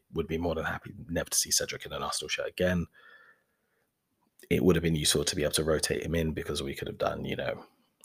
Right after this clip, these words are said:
um, Tomiyasu and Holding at centre back. Tomiyasu plays left centre back for Japan, for example, Holding right centre back,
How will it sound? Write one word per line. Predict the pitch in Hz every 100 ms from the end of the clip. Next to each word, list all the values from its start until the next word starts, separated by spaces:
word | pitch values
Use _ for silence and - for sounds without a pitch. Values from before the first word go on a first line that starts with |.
| -
um, | 64 78
Tomiyasu | - - 73 73 - 76
and | 73
Holding | - 69 69 67
at |
centre | - 69 -
back. | 71 - - -
Tomiyasu | - 73 - -
plays | - 78
left | - -
centre | - -
back | - -
for | -
Japan, | - - 78 78
for | -
example, | 87 80 78 - - -
Holding | - 110 117
right | 113 -
centre | - 65
back, | - 73 -